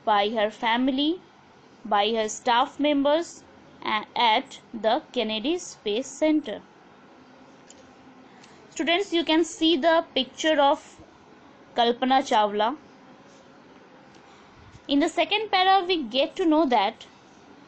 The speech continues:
her parents, her father was not in the support when she was doing her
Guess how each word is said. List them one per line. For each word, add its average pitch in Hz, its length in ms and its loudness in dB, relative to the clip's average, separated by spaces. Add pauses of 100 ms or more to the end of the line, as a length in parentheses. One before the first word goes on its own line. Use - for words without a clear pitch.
her 262 160 2
parents, 320 800 0 (120)
her 254 160 2
father 285 680 0 (920)
was 277 280 0
not 285 300 2
in 330 140 4
the 339 100 0
support 269 680 -2 (1400)
when 262 260 2
she 269 240 -4
was 269 300 0
doing 277 420 2
her 269 300 0